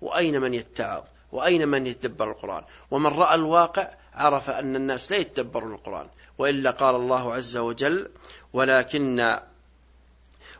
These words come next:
ولأغوينهم أجمعين إلا عبادك منهم المخلصين". وقال تعالى: "إنما سلطانه على الذين يتولونه والذين هم به مشركون".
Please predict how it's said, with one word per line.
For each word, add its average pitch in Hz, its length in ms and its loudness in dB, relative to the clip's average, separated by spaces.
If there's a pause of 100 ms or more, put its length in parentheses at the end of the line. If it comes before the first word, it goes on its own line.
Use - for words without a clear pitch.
ولأغوينهم 135 1120 2
أجمعين 160 600 0 (380)
إلا 123 440 -2
عبادك 117 720 -2
منهم 180 540 -4
المخلصين". - 580 -10 (1900)
وقال 135 340 2
تعالى: 156 480 4 (320)
"إنما 135 500 2
سلطانه 160 960 2 (200)
على 139 240 2
الذين 139 540 -2
يتولونه 135 1000 0 (300)
والذين 123 760 -4
هم 123 360 -8
به 175 280 -8
مشركون". - 480 -14